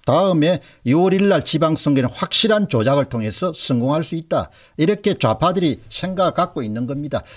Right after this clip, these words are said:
그것을 국민들이 다 꿰뚫어보고 있는 겁니다. 그래서 구십육 프로가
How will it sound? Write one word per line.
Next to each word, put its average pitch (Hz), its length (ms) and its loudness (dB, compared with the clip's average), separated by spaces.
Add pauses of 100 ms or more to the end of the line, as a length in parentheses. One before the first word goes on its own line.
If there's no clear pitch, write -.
(120)
그것을 185 360 2
국민들이 208 540 2
다 131 280 0
꿰뚫어보고 151 640 2
있는 107 220 2
겁니다. 143 360 0
그래서 180 260 0
구십육 202 520 0
프로가 170 400 0